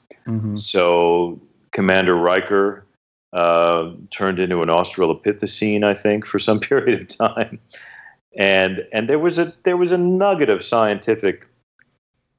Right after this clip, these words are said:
Speaker 2: you know, knowledge in this, in this, in this idea, which was that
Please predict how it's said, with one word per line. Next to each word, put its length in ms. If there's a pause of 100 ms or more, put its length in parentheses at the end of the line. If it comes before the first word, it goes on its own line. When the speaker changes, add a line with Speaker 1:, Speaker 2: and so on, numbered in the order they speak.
(400)
Speaker 2:
you 120
know, 520
knowledge 1000 (580)
in 160
this, 540 (100)
in 180
this, 520
in 120
this 200
idea, 540
which 240
was 360
that 280